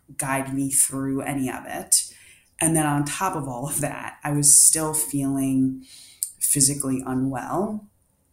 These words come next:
because of the pregnancy loss and an underlying health condition. And, you know, when all the distractions were taken away,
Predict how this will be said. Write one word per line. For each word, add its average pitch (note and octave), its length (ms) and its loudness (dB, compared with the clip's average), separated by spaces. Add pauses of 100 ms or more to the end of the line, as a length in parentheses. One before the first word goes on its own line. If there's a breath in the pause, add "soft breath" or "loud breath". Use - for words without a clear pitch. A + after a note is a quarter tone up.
(320)
because F3 300 0
of D3 160 -4
the C3+ 60 -6
pregnancy C#3+ 640 2
loss C#3 560 2
and C#3 520 -2 (460 loud breath)
an - 120 2
underlying C3+ 640 -2
health C3 320 -6
condition. G#3 680 -2 (540 soft breath)
And, E3 280 4
you F3 80 6
know, D3+ 160 4
when C#3+ 420 2 (100)
all D#3 180 0
the E3 100 -2
distractions C#3+ 720 2
were C#3+ 120 -4
taken C#3 320 -2
away, C3 680 -6